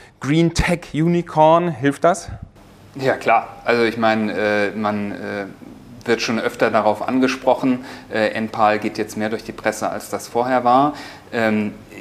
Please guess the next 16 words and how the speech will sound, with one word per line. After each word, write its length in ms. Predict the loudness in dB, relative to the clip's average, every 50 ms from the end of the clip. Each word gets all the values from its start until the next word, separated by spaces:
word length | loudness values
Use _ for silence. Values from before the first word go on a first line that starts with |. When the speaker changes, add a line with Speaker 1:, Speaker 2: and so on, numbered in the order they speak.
| -16 -6
Speaker 2:
hier 200 | -2 2 2 2
in 100 | 2 2
Berlin 340 | 2 2 2 2 0 0 -2
ist 160 | -2 -2 -2
der 100 | -2 -2
Kampf 280 | 0 0 -2 -2 -2
um 140 | -6 -8 -8
Talente 440 | -4 -2 0 0 0 0 -2 -2 -4
natürlich 440 | -4 -4 -4 -4 -4 -4 -4 -4 -4 0
auch 200 | 2 2 2 2 0
enorm. 680 | -4 -6 -4 -4 0 2 4 6 6 4 2 0 -4 -10 -14 -18 -18 -16 -10 -4
Äh, 160 | 0 2 2
und 320 | 2 0 -2 -6 -6 -6
insofern, 680 | -6 -6 -6 -4 -6 -6 -2 0 2 2 2 2 0 -2 -4
ähm, 360 | -2 -2 -2 -4 -4 -8 -12 -12
äh, 120 | -12 -12